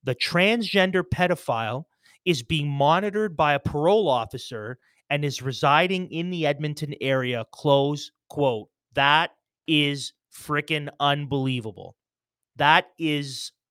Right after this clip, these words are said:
unbelievable. And by the way,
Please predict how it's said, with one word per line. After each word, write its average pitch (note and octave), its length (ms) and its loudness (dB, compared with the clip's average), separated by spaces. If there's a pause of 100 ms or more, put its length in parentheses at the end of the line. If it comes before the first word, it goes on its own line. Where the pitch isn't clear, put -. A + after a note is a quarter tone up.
(140)
unbelievable. D3+ 1800 -4 (1800)
And D#3+ 160 0
by F3 180 8
the E3 80 2
way, C3 300 0